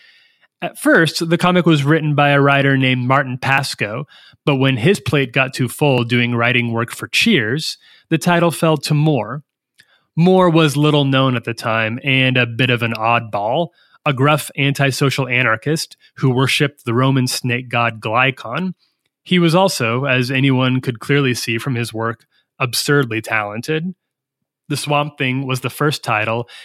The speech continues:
in which Moore was truly allowed to stretch his wings, and he used this freedom to create a gothic horror masterpiece.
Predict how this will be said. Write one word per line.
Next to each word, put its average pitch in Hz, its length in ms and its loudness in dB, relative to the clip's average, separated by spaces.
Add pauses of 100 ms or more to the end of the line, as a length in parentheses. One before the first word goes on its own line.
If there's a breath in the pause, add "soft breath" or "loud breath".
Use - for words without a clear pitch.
(140 loud breath)
in 143 160 0
which 135 220 -2
Moore 139 260 2
was 135 200 0
truly 190 400 0
allowed 135 340 2
to 127 60 -4
stretch - 400 -2
his 117 180 -4
wings, 117 480 -6 (320 loud breath)
and 139 140 0
he 139 100 4
used 151 400 2
this 143 160 0
freedom 120 400 -2
to 131 120 -4
create 123 400 -2
a 123 120 -4
gothic 120 500 -4
horror 117 400 -4
masterpiece. 113 1000 -8